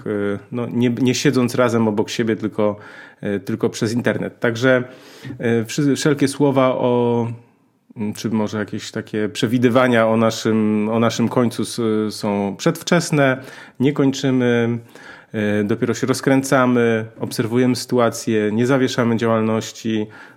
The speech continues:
będziemy nagrywać, ale po prostu, no, tak czasem życie się układa, że te niektóre projekty nasze, prace, różne okoliczności mają wpływ na rzeczywistość i tak też, y, jest i teraz. No, ale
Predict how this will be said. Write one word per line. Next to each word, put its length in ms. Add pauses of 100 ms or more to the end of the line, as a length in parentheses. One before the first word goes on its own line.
(140)
będziemy 380
nagrywać, 760 (580)
ale 240
po 100
prostu, 380
no, 220 (380)
tak 160
czasem 320
życie 260
się 280 (240)
układa, 540
że 140
te 240
niektóre 360
projekty 520
nasze, 360
prace, 500
różne 340
okoliczności 720
mają 340 (360)
wpływ 560
na 420
rzeczywistość 760
i 40
tak 200
też, 400
y, 500
jest 280
i 100
teraz. 600
No, 80
ale 420